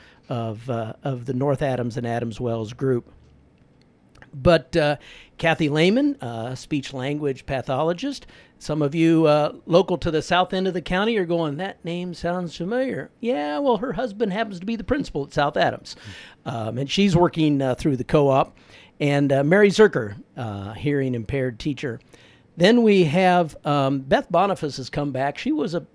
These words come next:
an employee before and came out of retirement to work with our technology department. Uh, Rebecca Wibble has, uh, uh, joined us as a custodian at the high school. Matt Schifferle's the tennis coach at the high school. Uh, three, uh, new people in the cafeteria,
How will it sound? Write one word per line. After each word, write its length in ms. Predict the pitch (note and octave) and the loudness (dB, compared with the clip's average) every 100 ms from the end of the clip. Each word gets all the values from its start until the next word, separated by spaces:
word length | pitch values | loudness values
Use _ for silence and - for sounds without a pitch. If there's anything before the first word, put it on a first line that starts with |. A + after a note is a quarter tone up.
| _ | _
an 80 | D3 | -8
employee 380 | C#3 D3 E3 D#3+ | -6 -2 0 0
before 480 | C#3+ - D3 D#3 D3+ | -4 -4 0 2 2
and 180 | A#2+ A2 - - - _ | 0 -6 -14 -20 -20 _
came 180 | - F3+ | 0 4
out 140 | F3+ F3+ | 4 4
of 80 | |
retirement 540 | E3 C#3 E3 E3+ F3 E3+ | 2 2 2 2 0 -4
to 80 | D3+ | -4
work 200 | D3 C#3 | -4 -2
with 140 | C3+ | -2
our 140 | C#3+ | -2
technology 640 | B2+ D3 - C#3+ C#3+ C3 C3 | 0 -4 -2 -2 0 -2 -4
department. 560 | A#2 D3 D3+ D#3 D3+ - - - _ - | -2 2 2 0 -4 -8 -20 -20 _ -10
Uh, 140 | A#2+ | -8
Rebecca 420 | A#2+ A#2+ E3 E3+ | -6 2 2 2
Wibble 560 | B2 D#3 G3 G#3 G3+ F#3 | 2 4 8 8 8 6
has, 440 | D3+ C#3+ C#3 B2 | 4 2 0 -2
uh, 240 | D3 B2+ B2 - - _ _ - | 0 0 -2 -8 -20 _ _ -10
uh, 120 | B2+ | -8
joined 340 | A2+ D3+ F#3 F3+ | 0 2 4 2
us 140 | - | 0
as 100 | B2+ | -6
a 40 | |
custodian 580 | B2+ C3+ - F3 F#3+ F#3 | -6 -6 0 4 6 4
at 100 | F3 | 2
the 80 | D#3 | 0
high 220 | E3 F3+ | 4 2
school. 520 | F3+ - F3+ F#3 F#3+ | 2 0 4 4 4
Matt 300 | D#3+ D3 D#3 | 0 -2 -4
Schifferle's 680 | - F#3+ G#3 G3+ F#3+ F3+ D#3 | -4 -2 0 0 2 2 0
the 100 | B2+ | -6
tennis 400 | G#2 D#3+ G3+ G#3 | -2 0 2 0
coach 340 | - F#3+ G3 - | 2 4 4 0
at 60 | |
the 100 | D#3+ | -2
high 180 | D3+ F3 | 2 0
school. 480 | F3+ - E3+ F#3 G3+ - - - _ _ | 0 0 2 2 -2 -12 -20 -20 _ _
Uh, 280 | - B2 B2+ | -6 -4 -4
three, 560 | B2+ G#3 B3+ C4 A3+ E3 _ _ - | -2 4 6 6 2 -4 _ _ -2
uh, 160 | D3 C#3+ | 2 4
new 160 | F#3 | 4
people 360 | - G#3+ G#3 F3+ | 4 4 6 4
in 120 | D#3+ | 4
the 60 | D3 | 2
cafeteria, 880 | F3+ E3+ D#3 - F#3 G3+ A#3+ B3 | 2 2 0 2 6 6 6 2